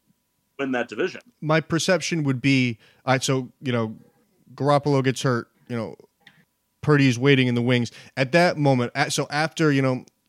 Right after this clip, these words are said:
Speaker 2: you know, he plays, you know, his game and ha-, has his starting belt, that, that's when, you know, I'm not gonna say, because I don't know when Josh Johnson was signed,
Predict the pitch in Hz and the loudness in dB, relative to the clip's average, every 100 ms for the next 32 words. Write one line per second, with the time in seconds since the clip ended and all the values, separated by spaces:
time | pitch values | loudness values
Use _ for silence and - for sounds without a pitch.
0 | - 123 117 135 127 139 131 123 - - | -10 -8 -2 -4 -2 0 2 0 -4 -12
1 | - 123 113 113 135 113 127 120 117 117 | -10 -8 -8 -4 -6 0 0 2 0 -4
2 | 110 120 117 113 123 104 - 135 127 120 | -4 -4 -4 -4 -4 -4 -4 -2 -2 -2
3 | 113 - - - 147 143 143 156 - 143 | -4 -6 -16 0 0 2 2 2 0 2
4 | 139 127 117 - _ _ - 131 120 - | 2 2 -2 -8 _ _ -4 -2 -2 0
5 | 139 156 147 139 139 117 143 151 139 135 | 2 2 2 0 0 2 2 4 6 6
6 | 127 120 120 113 - 113 113 101 - 107 | 6 2 2 0 -2 -4 -6 -8 -4 -4
7 | 92 | -6